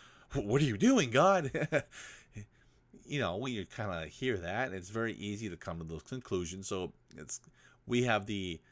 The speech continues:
blessing and privilege to read the Bible in its entirety and know how the story actually plays out. So when the judgment does come eventually, God does protect his own. But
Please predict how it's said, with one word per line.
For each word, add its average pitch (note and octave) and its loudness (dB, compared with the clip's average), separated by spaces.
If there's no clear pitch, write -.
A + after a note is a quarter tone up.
blessing G#2 0
and F2+ -6
privilege F#2+ 2
to G#2 0
read F#2 -2
the E2+ -6
Bible E2+ 0
in E2 -2
its D#2 -8
entirety E2+ -2
and D#2 -10
know F2+ -2
how E2 -4
the D#2+ -12
story F#2 -2
actually D#2+ -6
plays D#2+ -6
out. F#2 2
So - -6
when F2 -6
the E2+ -8
judgment E2+ -2
does C3+ 4
come F2 -4
eventually, E2+ -4
God G#2 0
does F#2 2
protect - -6
his D#2+ -6
own. G2+ 0
But F2 -2